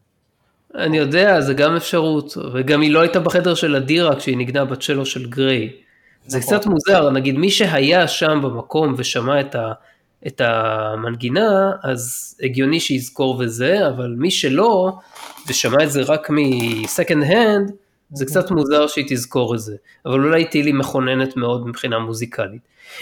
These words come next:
Speaker 1: אה,
Speaker 2: אוקיי.
Speaker 1: וחוץ מזה, אולי, אה, הרי, אה,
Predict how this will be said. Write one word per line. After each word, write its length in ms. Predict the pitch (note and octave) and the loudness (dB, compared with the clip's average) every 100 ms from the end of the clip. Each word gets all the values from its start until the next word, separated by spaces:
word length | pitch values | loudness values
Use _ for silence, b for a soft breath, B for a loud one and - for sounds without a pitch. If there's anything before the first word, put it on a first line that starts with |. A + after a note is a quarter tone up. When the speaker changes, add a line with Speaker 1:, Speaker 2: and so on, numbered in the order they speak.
| - | 0
Speaker 1:
אה, 120 | D#3+ B2 | 4 4
Speaker 2:
אוקיי. 140 | B2 | 2
Speaker 1:
וחוץ 260 | B2+ G#3 G#3+ | 0 0 2
מזה, 260 | E3+ C#3 C3+ | 0 0 -2
אולי, 720 | F#3 B2+ D#3 E3 D3+ F3 E3 - | -2 0 4 6 4 2 -2 -4
אה, 40 | A#2+ A#2+ A#2 A2+ A#2 B2 - | -2 0 -2 -4 -8 -12 -8
הרי, 440 | C3 B2+ B2+ B2+ B2 | -4 0 0 0 0
אה, 260 | A#2 A#2 | -2 -2